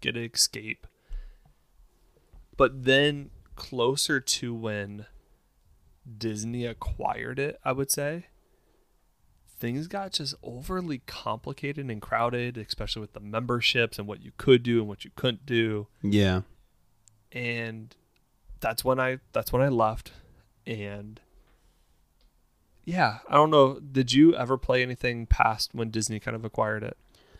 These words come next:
Speaker 2: I don't really remember. I don't think so. Um, yeah, I kinda remember, like, it just getting really, like, super crowded for everything.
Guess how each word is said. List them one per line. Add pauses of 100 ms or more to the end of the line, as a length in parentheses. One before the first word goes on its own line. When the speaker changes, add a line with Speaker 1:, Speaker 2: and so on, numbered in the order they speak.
(400)
Speaker 2:
I
don't
really
remember.
I
don't
think
so. (400)
Um, (1300)
yeah,
I
kinda
remember,
like,
it
just
getting
really, (100)
like, (120)
super
crowded
for
everything.